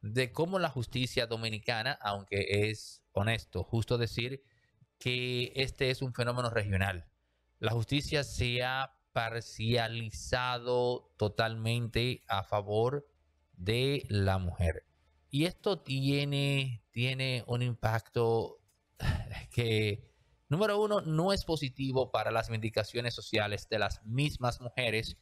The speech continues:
que hasta hace poco fueron blanco, en sentido general,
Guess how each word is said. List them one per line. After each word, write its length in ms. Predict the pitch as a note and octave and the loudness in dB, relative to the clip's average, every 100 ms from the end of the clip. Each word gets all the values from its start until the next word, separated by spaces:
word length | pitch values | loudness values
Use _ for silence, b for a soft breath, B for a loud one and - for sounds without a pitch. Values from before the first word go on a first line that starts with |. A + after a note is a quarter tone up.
| _ _ _ _ _ - | _ _ _ _ _ -4
que 280 | C3 D3 B2+ | -2 -2 -4
hasta 320 | A2 - A#2 | -2 0 0
hace 200 | - B2 | -2 -2
poco 500 | A#2 A2 - D3+ - _ _ _ _ - | 0 0 0 -4 -4 _ _ _ _ -6
fueron 340 | G#2 A2 A2+ | 0 0 2
blanco, 760 | G#2+ A2 A2 G#2+ A2+ C3 - _ _ | 2 2 0 0 2 2 -2 _ _
en 160 | G#2 G2 | 0 0
sentido 400 | G2 F#2+ F#2+ G2+ | 0 2 2 2
general, 520 | G#2 A2+ A2+ A2 | 2 2 0 -2